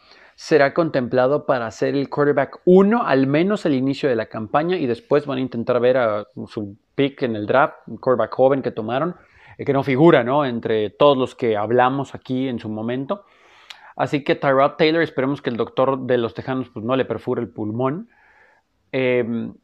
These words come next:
aunque, bueno, tal vez para los fans de los Tejanos podría ser algo bueno, ¿no? Para ver a su quarterback del futuro pronto. Pero bueno, en lo que son peras o son manzanas,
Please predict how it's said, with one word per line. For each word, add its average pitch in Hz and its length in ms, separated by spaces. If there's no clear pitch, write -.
aunque, 131 200
bueno, 135 200
tal 127 140
vez 127 120
para 127 220
los 110 260
fans 127 220
de 127 60
los 117 80
Tejanos 120 240
podría 113 200
ser 117 100
algo 120 140
bueno, 226 180
¿no? 123 160
Para 107 160
ver 104 160
a 107 100
su - 160
quarterback 107 340
del 127 120
futuro 160 260
pronto. 214 300
Pero 143 120
bueno, 123 140
en 160 60
lo 160 80
que 156 60
son 208 120
peras 180 180
o - 20
son 151 120
manzanas, 151 440